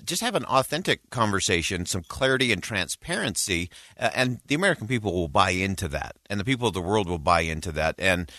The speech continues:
and we should just note that the United States is not the only one who's footing the bill.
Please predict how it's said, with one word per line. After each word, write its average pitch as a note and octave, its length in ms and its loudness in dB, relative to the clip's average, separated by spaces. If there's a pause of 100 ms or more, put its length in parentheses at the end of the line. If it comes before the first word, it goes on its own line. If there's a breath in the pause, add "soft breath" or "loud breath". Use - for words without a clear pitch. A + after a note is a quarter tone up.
(100)
and G2 240 -2
we A#2+ 120 2
should D#3+ 240 0
just A2 180 -2
note A2+ 300 2 (160)
that F#2 280 -2
the G2+ 100 -4
United C#3 220 4
States - 240 0
is - 80 -8
not G#2+ 140 -2
the G#2 120 0
only G2 180 0
one F#2 240 2
who's F2+ 280 -2
footing F2+ 440 -4
the D#2 60 -2
bill. E2 360 2